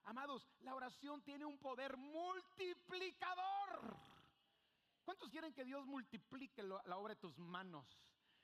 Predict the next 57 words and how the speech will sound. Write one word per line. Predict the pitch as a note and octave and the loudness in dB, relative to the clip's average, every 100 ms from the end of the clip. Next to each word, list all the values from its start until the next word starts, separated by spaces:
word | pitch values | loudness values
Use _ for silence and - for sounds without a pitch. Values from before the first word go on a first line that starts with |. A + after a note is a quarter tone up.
| - | -2
¿Cuántas | C#4 D4 D4 | -2 0 -4
hermanas | A#3 A#3+ C4+ - | -2 0 0 -2
quieren | C#4 C#4 | -4 -6
que | C4 | -4
cuando | A3 G#3 | -2 0
vayan | G#3+ B3+ | 0 0
a | A#3+ | -2
H | B3 - | -2 -2
E | G3+ | -2
B | A3+ B3 | 0 0
les | F#3+ | 0
multiplique | F#3+ G3 - D#3+ G#3 - | 0 -2 -4 -6 -8 -4
el | G#3+ - | -6 -4
carro? | - G#3 F#3+ E3+ | -6 -4 -2 -2
Aleluya. | D3+ D3+ E3 E3 E3 D#3+ D3 - - - - - _ _ - | -2 -4 -2 -4 -4 -10 -14 -20 -20 -20 -20 -20 _ _ -4
¿Cuántas | B3 C#4 B3 | -2 0 -2
hermanas | A#3 C4+ C4 | 0 0 0
con | B3 | 0
niños, | A#3 C4 A3 | 0 -2 0
ado-, | A#3 A3+ | 0 0
hijos | A3 A#3 B3+ | -2 -2 -2
adolescentes | G#3 G3 F#3 A#3+ A#3 A#3+ - | -2 -2 -4 -4 -4 -8 -8
que, | - _ _ - | -20 _ _ -8
que | G#3 _ - | -8 _ -8
comen | G#3 A#3 A#3+ | -4 -4 -4
como | A3 G3+ | -6 -6
si | G3 | -6
te | F#3+ F#3 | -6 -4
odiaran, | E3+ F#3 G3 G#3 F#3 | -2 0 0 -2 -4
hermano? | E3+ D3+ E3+ F3 F3+ D#3 C3+ _ - - - - - - _ _ - | -8 -8 -8 -8 -10 -12 -18 _ -20 -20 -20 -20 -20 -20 _ _ -4
No | A#3 | -2
sé | C4+ | -2
si | B3 | -2
a | B3 | -2
ustedes | C4 C4 | -2 -2
les | B3+ | -2
pasa, | A#3 G#3+ G#3 | -2 0 0
a | G3+ | -2
mí, | A#3 | -2
a | A#3 | -2
mí | G#3 | -4
ya | A#3 | -4
no | A3+ | -2
me | A3 | -2
pasa | A3+ G#3+ | -2 -4
porque | F#3 F#3 | -4 -6
ya | G3 | -6
se | |
me | G3 | -8
están | - F#3 | -8 -8
yendo, | F#3 F#3+ E3 | -6 -6 -6
como | E3 | -4
dijo | F#3 | -4
aquel, | F3+ F#3+ | -4 -6
el | F3+ | -6
nido | F#3+ F#3+ | -4 -4
vacío. | D#3+ F3+ E3+ | -4 -6 -8